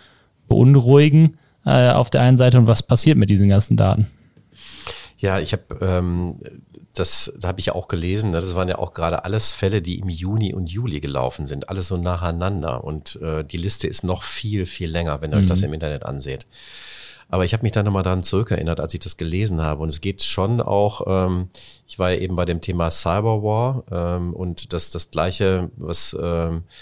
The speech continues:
Speaker 2: oder, ähm, Gartner macht ja immer so eine Liste, was kommt so an oder welche Security-Herausforderungen werden auf uns zukommen.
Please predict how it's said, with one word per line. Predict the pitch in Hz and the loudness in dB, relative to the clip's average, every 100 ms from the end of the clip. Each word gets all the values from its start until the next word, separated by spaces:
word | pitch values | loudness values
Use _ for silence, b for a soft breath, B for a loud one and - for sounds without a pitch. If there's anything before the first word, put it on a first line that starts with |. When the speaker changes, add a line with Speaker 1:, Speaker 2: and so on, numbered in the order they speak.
| B B | B B
Speaker 2:
oder, | 82 78 - 64 | -2 -2 -4 -12
ähm, | - 82 82 82 82 80 - - - - - - | -6 -6 -4 -6 -6 -8 -12 -20 -16 -14 -14 -8
Gartner | 95 90 - | -4 -2 -2
macht | 87 87 - | -2 -4 -2
ja | |
immer | 82 85 | -2 -2
so | 85 | -4
eine | 80 | -6
Liste, | 80 110 - 110 104 92 | -4 -4 -2 0 0 0
was | 85 - | -4 -4
kommt | - 92 85 | -2 -2 -2
so | 90 | -4
an | 82 82 80 | -2 -6 -6
oder | 82 | -6
welche | 80 85 85 73 | -6 -4 -4 -4
Security-Herausforderungen | - 82 - 98 95 87 78 80 107 - - 98 98 92 92 85 | -4 -6 -6 -6 -4 -4 -2 -2 -2 -2 -2 0 0 0 -2 -2
werden | 85 | -2
auf | 82 82 | -4 -6
uns | 82 - | -4 -4
zukommen. | - - 113 110 113 | -4 -4 0 0 0